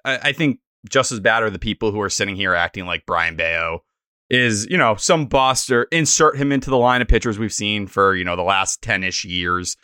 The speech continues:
uh, that have fallen into that hole, whether you want to say Henry Owens, whoever it may be, uh, that never reached their potential. I think you saw a kid today that was a lot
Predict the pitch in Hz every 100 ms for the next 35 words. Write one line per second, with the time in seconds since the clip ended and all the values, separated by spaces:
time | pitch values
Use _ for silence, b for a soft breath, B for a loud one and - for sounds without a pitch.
0 | b b - 104 95 95 98 - 110 -
1 | 120 113 110 107 110 110 104 107 110 107
2 | 104 92 95 104 98 107 98 110 110 117
3 | 107 104 104 101 101 101 104 101 101 107
4 | 92 92 87 92 _ _ _ 107 104 104
5 | 110 101 104 107 - 117 143 - 95 -
6 | 127 139 _ _ _ _ _ _ - 151
7 | 160 180 190 160 147 147 156 165 185 131
8 | 131 139 131 131 143